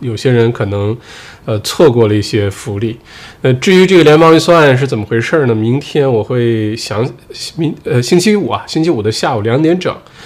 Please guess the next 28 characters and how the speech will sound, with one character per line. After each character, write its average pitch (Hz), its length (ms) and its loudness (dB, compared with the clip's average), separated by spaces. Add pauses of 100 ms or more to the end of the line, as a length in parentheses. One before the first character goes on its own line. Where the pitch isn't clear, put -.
(360)
我 110 80 -4
会 123 80 2
详 123 220 2
细 120 40 0
给 120 80 4
大 110 60 0
家 113 100 2
解 110 160 -2
读。 104 240 -8
如 117 60 -4
果 135 100 0
还 123 200 -4
没 135 100 2
报 131 180 2
名 107 160 -4
的 110 60 -6
话， 113 100 -4
赶 107 220 -4
紧 117 140 -2
去 - 260 -10 (220)
啊， 147 160 -20
因 131 100 2
为 135 80 6
我 120 140 4
们 104 120 -2
YouTube 131 360 0
观 127 260 2
众 127 240 0